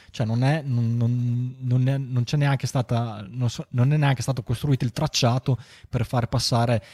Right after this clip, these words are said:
il crawler, cioè quella specie di, eh, carro armato, quella piattaforma cingolata gigante che serve per movimentare i razzi. E,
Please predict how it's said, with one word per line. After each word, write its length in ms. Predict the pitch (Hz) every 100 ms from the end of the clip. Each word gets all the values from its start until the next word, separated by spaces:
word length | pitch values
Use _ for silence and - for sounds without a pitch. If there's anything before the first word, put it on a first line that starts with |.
| -
il 160 | 135 123
crawler, 500 | 131 117 120 123 117
cioè 220 | 127 110
quella 400 | 123 113 110 107
specie 320 | - 139 -
di, 240 | 117 113 104 - - 107
eh, 1040 | 127 107 104 104 104 107 107 107 104 104
carro 240 | - 127 123
armato, 720 | 127 135 135 143 - 127 135
quella 200 | - 127
piattaforma 880 | - 139 - 120 151 147 139 127 120
cingolata 680 | - 143 127 135 131 135 113
gigante 500 | 131 131 113 120 123
che 80 |
serve 220 | - 117 110
per 260 | 120 110 - - -
movimentare 840 | 123 120 127 123 117 120 117 117 - - _
i 120 | 139
razzi. 460 | 123 104 107 107 104 - - _ -
E, 680 | 120 117 104 104 98 92